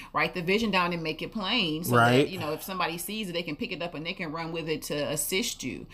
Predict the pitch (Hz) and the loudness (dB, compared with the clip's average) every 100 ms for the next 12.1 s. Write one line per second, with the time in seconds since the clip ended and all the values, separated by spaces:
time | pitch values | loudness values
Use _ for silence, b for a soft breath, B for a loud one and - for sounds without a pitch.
0 | B - 226 254 254 277 269 214 202 214 | B -6 0 2 6 4 4 0 0 0
1 | 226 - 104 - 156 220 180 233 311 277 | -6 -6 -8 -10 -6 -6 -4 -4 -2 -2
2 | 214 190 190 185 185 185 160 202 233 196 | -2 0 0 0 -2 -2 0 0 0 0
3 | 247 247 185 170 156 131 202 269 160 143 | 0 0 0 0 0 2 2 2 0 -2
4 | 143 139 143 175 - b b b b - | -2 -4 -4 -6 -12 b b b b -20
5 | - - 190 180 156 190 247 214 208 180 | -18 -2 2 2 2 0 2 2 4 2
6 | 175 180 180 175 180 185 165 180 277 214 | 2 2 0 0 0 -2 2 2 2 0
7 | 170 156 151 139 160 156 170 151 220 196 | -2 -2 -2 4 6 8 10 8 6 2
8 | 170 165 - - 160 160 190 220 226 208 | 0 -4 -6 -6 -6 -2 0 0 0 6
9 | 202 202 214 240 254 139 147 185 - 185 | 8 8 4 0 2 4 6 2 2 0
10 | 175 185 - 180 208 - 208 185 196 196 | 2 -2 4 4 4 0 -2 -4 2 4
11 | 185 196 226 185 180 175 175 214 185 165 | 6 4 -2 -2 -2 -2 -4 -2 -2 0
12 | 160 | -2